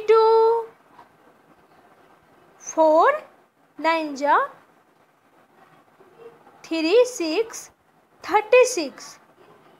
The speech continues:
क्या हुए बच्चों? थ्री सिक्स थर्टी सिक्स।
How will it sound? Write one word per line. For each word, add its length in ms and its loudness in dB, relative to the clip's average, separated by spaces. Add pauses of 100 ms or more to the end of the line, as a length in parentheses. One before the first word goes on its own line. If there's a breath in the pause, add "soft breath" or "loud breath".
(120)
क्या 200 2
हुए 240 4
बच्चों? 880 0 (560)
थ्री 360 0
सिक्स 580 -4 (580)
थर्टी 460 4
सिक्स। 500 -10